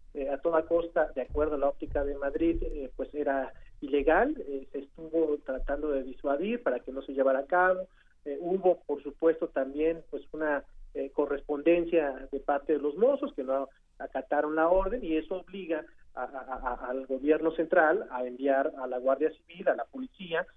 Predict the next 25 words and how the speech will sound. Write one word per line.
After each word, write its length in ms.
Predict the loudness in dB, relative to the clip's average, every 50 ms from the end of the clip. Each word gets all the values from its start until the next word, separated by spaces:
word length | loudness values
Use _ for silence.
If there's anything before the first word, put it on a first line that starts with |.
| _ -20 -20 _ _ _
y 60 | -18
para 300 | -6 0 0 2 2 0
poder 400 | -2 -6 -6 0 0 0 0 0
tratar 400 | 0 0 0 2 2 0 0 0
de 80 | -2 -4
evitar 320 | -6 -4 -4 -4 -4 -2
que 120 | 0 -2 -2
este 360 | -2 0 0 2 2 2 2
referéndum 500 | -2 -4 -2 0 0 0 0 -2 -4 -6
se 80 | -6 0
lleve 180 | 4 4 4
a 40 | 6
cabo, 340 | 6 6 6 6 6 6 4
y 60 | 0
bueno, 240 | 0 -2 -4 -4 -4
pues 140 | -8 -8 -8
sabemos 320 | -6 -6 -4 -6 -8 -10 -6
cuál 140 | -6 -6 -6
es 80 | -6
el 80 | -12 -14
resultado, 460 | -14 -14 -14 -8 -2 2 2 2 2
más 140 | 2 0 0
de 60 | 0 -4
ochocientos 400 | -6 -8 -12 -12 -14 -16 -16 -10
cuarenta 400 | -10 -8 -8 -4 -2 -2 -2 -2